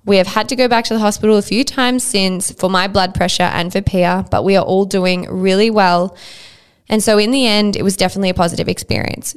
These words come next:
just not the experience we planned or had hoped for.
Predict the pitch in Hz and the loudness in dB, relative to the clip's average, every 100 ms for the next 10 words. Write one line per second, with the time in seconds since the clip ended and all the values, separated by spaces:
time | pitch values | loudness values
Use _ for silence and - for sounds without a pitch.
0 | - - 262 262 - 220 220 220 220 208 | -4 0 2 0 -2 0 2 2 0 -2
1 | - - 185 180 175 180 180 180 170 165 | -4 -4 -4 -2 -4 -4 -4 -2 -2 -2
2 | 170 - 190 180 92 - - - | 0 0 0 0 -4 -6 -4 -4